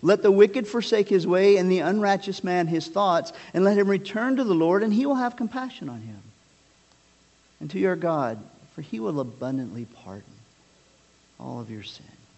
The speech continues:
But you must turn to God, turn from your sin, and you must believe in Christ as Lord and Savior for forgiveness. Romans ten nine says that if you confess with your mouth Jesus as Lord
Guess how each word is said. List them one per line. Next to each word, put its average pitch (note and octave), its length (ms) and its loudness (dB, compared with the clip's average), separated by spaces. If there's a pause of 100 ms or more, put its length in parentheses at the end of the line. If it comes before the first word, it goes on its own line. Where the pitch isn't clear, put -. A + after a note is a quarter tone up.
(1200)
But D3 160 -14
you D3+ 40 -6
must D3+ 200 -6
turn F#3+ 240 -6
to C#3+ 40 -6
God, G#2 360 -12 (500)
turn C#3 220 -8
from C#3+ 260 -6
your B2+ 140 -6
sin, F#2 380 -16 (500)
and D#3 80 0
you E3+ 60 2
must E3+ 220 0
believe D#3 300 2
in F#3 140 -2
Christ C3 480 -4
as C#3 160 -8
Lord B2 420 -6
and C3 160 -10
Savior G#2+ 580 -12 (140)
for G2+ 320 -14 (220)
forgiveness. G#2+ 500 -20 (1600)
Romans C#3+ 260 -4
ten C#3+ 220 -4
nine C#3 240 -2
says C#3+ 420 -6 (460)
that D3+ 120 -2
if D3+ 100 -2
you D3 60 -4
confess D#3+ 480 -4
with F#3+ 160 -8
your F#3 100 -2
mouth C#3+ 320 -2
Jesus D3 380 -8
as C3+ 160 -8
Lord B2+ 680 -4